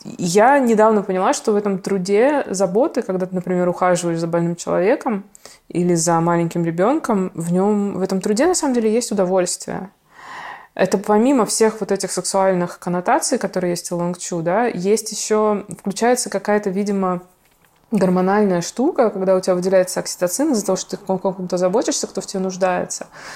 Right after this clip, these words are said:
И это реально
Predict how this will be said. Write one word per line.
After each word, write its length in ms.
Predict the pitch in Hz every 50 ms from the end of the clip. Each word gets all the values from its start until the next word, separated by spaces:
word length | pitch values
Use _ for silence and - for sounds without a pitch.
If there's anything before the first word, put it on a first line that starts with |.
| - - - - - -
И 760 | - 190 185 190 190 190 190 190 185 185 185 180 180 185 - _ _ _ _ _ _ _ _ _ _ - - -
это 260 | 165 160 - - 185
реально 640 | 175 175 170 175 190 226 269 277 277 262 240 202